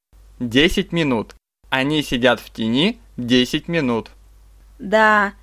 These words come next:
Speaker 2: здесь температура должна быть меньше, но все равно жарко. Здесь температура должна быть меньше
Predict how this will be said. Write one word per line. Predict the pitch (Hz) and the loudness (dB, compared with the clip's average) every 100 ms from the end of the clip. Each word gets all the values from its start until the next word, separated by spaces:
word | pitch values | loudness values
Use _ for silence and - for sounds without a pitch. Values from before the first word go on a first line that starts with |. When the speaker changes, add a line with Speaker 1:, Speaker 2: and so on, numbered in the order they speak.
| _ | _
Speaker 2:
здесь | 208 208 311 | -8 -2 -2
температура | - 427 330 262 233 226 269 | 0 0 2 2 2 2 0
должна | 254 233 202 196 190 | 4 2 2 0 0
быть | 226 254 | 0 -2
меньше, | 247 214 196 196 - 190 - - - | -2 -2 -4 -6 -8 -12 -14 -20 -10
но | 202 | -8
все | - 208 | -2 0
равно | 202 208 311 | 0 0 -2
жарко. | 330 208 208 202 160 - - - - - - - - - - | 0 0 0 -2 -10 -12 -18 -20 -20 -20 -20 -20 -20 -20 -14
Здесь | 196 254 254 | -4 -2 -2
температура | 247 240 247 240 240 254 233 | -2 0 2 2 2 0 -2
должна | 208 220 220 220 | 2 0 2 -2
быть | 208 208 226 | -2 -4 -4
меньше | 262 370 466 359 - 175 | -2 -2 -2 -6 -6 -8